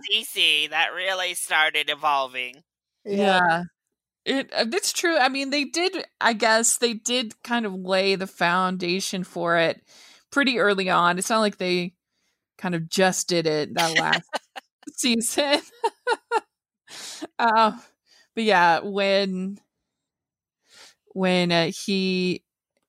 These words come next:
Speaker 3: dyes his hair, it's pretty funny. And then,
Speaker 1: Gosh.
Speaker 3: yeah, he's had the, <laughs> he's had the heart attack, and now, and Cece,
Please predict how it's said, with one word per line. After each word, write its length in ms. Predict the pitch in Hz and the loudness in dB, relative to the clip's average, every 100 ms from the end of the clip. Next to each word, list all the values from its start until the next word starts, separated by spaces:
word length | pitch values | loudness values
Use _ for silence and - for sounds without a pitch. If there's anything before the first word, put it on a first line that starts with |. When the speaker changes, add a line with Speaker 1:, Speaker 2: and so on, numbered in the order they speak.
| _ _ 220 | _ _ 0
Speaker 3:
dyes 240 | 185 170 | 2 2
his 140 | 170 | 0
hair, 160 | - 151 | 0 2
it's 100 | 156 | 0
pretty 220 | - 160 151 | -4 -6 -4
funny. 580 | 131 139 143 147 147 | -4 -4 -2 -2 -4
And 180 | - 160 | -6 -6
then, 460 | 156 160 156 156 143 | -2 -2 -2 -4 -8
Speaker 1:
Gosh. 100 | - | -8
Speaker 3:
yeah, 180 | 175 156 | -2 -2
he's 140 | 160 - | -2 -4
had 120 | 170 | -4
the, 280 | 165 156 143 - 233 - | 0 0 -2 -2 -4 -4
<laughs> 40 | |
he's 120 | 440 392 | -4 0
had 80 | 359 | 2
the 40 | |
heart 180 | 339 330 | 2 2
attack, 220 | 311 320 | 0 -2
and 80 | 285 | 0
now, 280 | 214 208 202 | 2 4 2
and 240 | - 208 | -2 -6
Cece, 420 | 202 220 208 190 | -6 -8 -8 -10